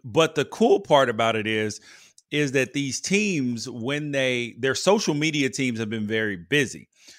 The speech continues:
They drop these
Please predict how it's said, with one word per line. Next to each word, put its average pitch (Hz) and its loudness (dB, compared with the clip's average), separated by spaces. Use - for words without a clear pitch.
They 147 0
drop 143 2
these 135 -4